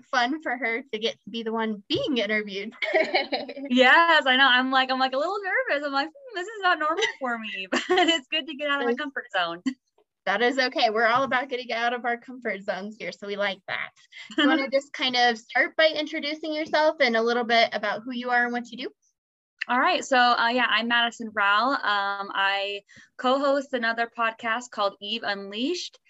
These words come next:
Speaker 2: um, with my friend. And then I also have, um, my Instagram is Finding Authentic. It's something I've been pursuing, um,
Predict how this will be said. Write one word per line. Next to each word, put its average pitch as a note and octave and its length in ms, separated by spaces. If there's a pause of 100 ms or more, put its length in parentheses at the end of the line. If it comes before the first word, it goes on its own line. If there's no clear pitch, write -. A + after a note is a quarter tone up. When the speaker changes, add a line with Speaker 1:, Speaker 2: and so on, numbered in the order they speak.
(280)
Speaker 2:
um, G#3 140
with G3+ 180
my G3 240
friend. A3+ 420
And G#3 120
then G3+ 80
I G3 140
also A#3+ 340
have, G3+ 380 (100)
um, F#3 440
my G#3 320
Instagram F#3 720
is F3+ 320
Finding F#3 360
Authentic. B3 640
It's - 160
something G3 400
I've F3+ 320
been F3 420 (420)
pursuing, F#3 920 (480)
um, E3+ 680